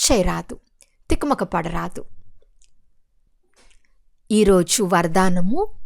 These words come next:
సాధారణ కర్మలు చేస్తున్న ఉన్నతమైన స్థితిలో స్థితమై ఉండే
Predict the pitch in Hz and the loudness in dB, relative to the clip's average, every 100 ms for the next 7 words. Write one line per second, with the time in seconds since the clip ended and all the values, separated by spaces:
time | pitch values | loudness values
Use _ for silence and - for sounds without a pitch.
0 | - - - _ _ - - - 220 214 | -12 -18 -20 _ _ -4 0 4 4 4
1 | 214 262 285 294 277 196 196 220 233 226 | 4 4 4 -2 -2 -4 -2 -2 -4 -2
2 | 202 190 - - 190 185 180 - _ _ | -2 0 0 0 0 0 -2 -4 _ _
3 | _ - 208 240 277 285 285 277 269 262 | _ -4 -2 0 0 0 0 0 0 0
4 | - 208 208 220 226 - - - 208 208 | -2 -4 -4 -2 -2 -2 -4 -4 -2 -2
5 | 202 185 175 170 165 - | -2 -4 -4 -2 -2 -6